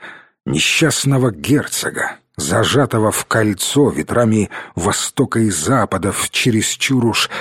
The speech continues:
быстро, на его взгляд, меняющейся Европе. Она увидела его покорившимся и бессильным, пленником самого себя и своего века.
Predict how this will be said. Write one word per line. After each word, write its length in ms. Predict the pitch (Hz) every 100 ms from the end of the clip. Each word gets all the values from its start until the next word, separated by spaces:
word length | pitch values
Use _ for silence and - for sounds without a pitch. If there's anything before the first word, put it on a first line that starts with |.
| - -
быстро, 640 | - 71 135 120 - - 101
на 120 | 107
его 240 | 107 110
взгляд, 520 | 95 - 95 127 -
меняющейся 840 | 104 104 120 110 92 - 107 90 101
Европе. 540 | 92 85 - - - _ _ - - - -
Она 220 | - 120
увидела 460 | 139 127 156 135 123
его 220 | 117 151
покорившимся 1080 | 123 - 113 156 113 - 98 - - - - - - -
и 80 |
бессильным, 840 | 73 92 - - 151 - - - - _ _ _
пленником 880 | - 104 143 143 139 143 135 139 131
самого 460 | - 135 123 123 120
себя 520 | - 117 87 135 135 -
и 80 | 127
своего 540 | - - 113 120 113
века. 420 | 117 104 90 -